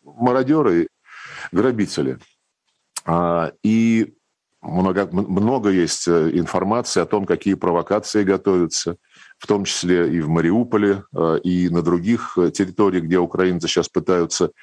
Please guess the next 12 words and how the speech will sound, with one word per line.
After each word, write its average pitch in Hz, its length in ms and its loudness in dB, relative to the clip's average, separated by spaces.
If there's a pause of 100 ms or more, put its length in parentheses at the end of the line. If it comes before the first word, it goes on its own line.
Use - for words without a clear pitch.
(160)
использовать 82 580 0
граждан 85 400 0
как 82 180 0
живой 82 300 2
щит. - 320 -8 (560)
Э, 73 400 0
вот 98 380 -4 (300)
поговорите 101 680 2
с - 180 -6
индийцами, 92 1120 0 (160)
э, 78 40 -6
арабами, 90 840 0